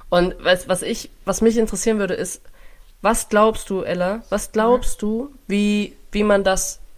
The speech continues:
Speaker 1: ähm, also in Deutschland ist es ein bisschen anders, weil es gibt auch mächtige <laughs> Männer, die sehr, sehr viel Kohle haben und, äh, in einem Verein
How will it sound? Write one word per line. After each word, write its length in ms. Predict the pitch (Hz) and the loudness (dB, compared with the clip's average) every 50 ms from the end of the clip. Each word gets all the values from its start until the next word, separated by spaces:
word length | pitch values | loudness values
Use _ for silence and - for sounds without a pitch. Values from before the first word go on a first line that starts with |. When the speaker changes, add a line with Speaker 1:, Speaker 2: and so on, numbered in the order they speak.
| - - - - - - - - - - - - - - - | -20 -20 -20 -20 -20 -20 -20 -20 -20 -20 -20 -20 -20 -14 -8
Speaker 1:
ähm, 440 | - 180 175 175 170 170 170 170 170 - | -4 -2 -2 -2 -2 -2 -4 -6 -8 -8
also 180 | - 165 170 | -8 -4 -2
in 120 | 156 175 170 | -2 0 2
Deutschland 380 | 190 208 226 226 - 220 208 | 2 2 4 2 2 0 0
ist 100 | 208 185 | -2 -4
es 100 | 185 - | -6 -6
ein 60 | 185 | -6
bisschen 280 | 170 170 - - 175 160 | -4 -4 -4 -4 -4 -2
anders, 360 | 143 190 226 254 262 254 - - | 0 0 0 0 0 -2 -2 -2
weil 300 | 175 175 175 175 180 175 - - _ - - - - - - - | -2 -2 -2 -2 -6 -8 -14 -20 _ -20 -20 -20 -20 -20 -16 -12
es 120 | - - | -8 -2
gibt 200 | - 233 214 - | -2 -2 -2 -2
auch 360 | - - 180 220 247 - - - - - - - - - - | 0 2 2 4 4 4 2 2 -4 -12 -14 -14 -16 -16 -8
mächtige 520 | - 208 220 233 - - 208 185 208 202 190 | -2 0 2 2 4 4 4 4 4 4 2
<laughs> 0 | |
Männer, 420 | 190 190 208 226 220 214 226 240 - - | 2 0 2 2 2 0 -2 -6 -8 -4
die 320 | 190 202 202 196 196 196 196 - - _ - - | -2 -2 -2 -2 -4 -8 -10 -16 -20 _ -20 -10
sehr, 220 | - - 202 226 240 | -2 2 4 4 6
sehr 140 | 247 262 240 | 4 4 4
viel 140 | - 240 | 4 2
Kohle 360 | 226 - - 226 220 214 190 180 | 4 6 6 6 6 6 4 2
haben 300 | 180 180 185 196 208 - - | 2 0 0 -2 -4 -6 -4
und, 460 | - - 180 180 180 185 180 - - - | 0 2 2 2 2 -2 -6 -8 -8 -4
äh, 280 | - 165 170 175 175 165 | -2 -2 0 0 -2 -2
in 180 | - - 175 | -2 -2 -2
einem 200 | 160 131 170 170 | -2 -2 0 4
Verein 640 | 170 - - - - 165 165 170 180 196 208 214 220 | 8 8 8 8 8 6 2 2 2 0 -2 -4 -6